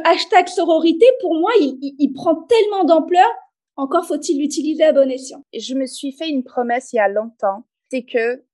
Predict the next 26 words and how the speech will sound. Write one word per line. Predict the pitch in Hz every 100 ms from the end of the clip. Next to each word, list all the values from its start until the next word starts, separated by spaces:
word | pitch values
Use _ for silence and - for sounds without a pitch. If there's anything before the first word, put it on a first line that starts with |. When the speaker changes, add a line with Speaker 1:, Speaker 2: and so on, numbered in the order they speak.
| _
Speaker 2:
et | -
je | 214
vais | 220
le | 240
dire | 247
en | 233
anglais | 226 220 262 262
parce | 214 -
que |
j'ai | 196 208
réfléchi | 220 226 - 214 -
encore | 202 190 196
en | 190
anglais, | 185 185 214
donc | 220 196
peut-être | 208 202
tu | 196
peux | -
le | 196
traduire | _ 185 190 185
après, | 180 - 196 208
euh, |
Wafa. | 185 180 - 214 _ _ _ _
Speaker 1:
Bien | 277
sûr. | 285 -
Speaker 2:
Um, | 214 196 196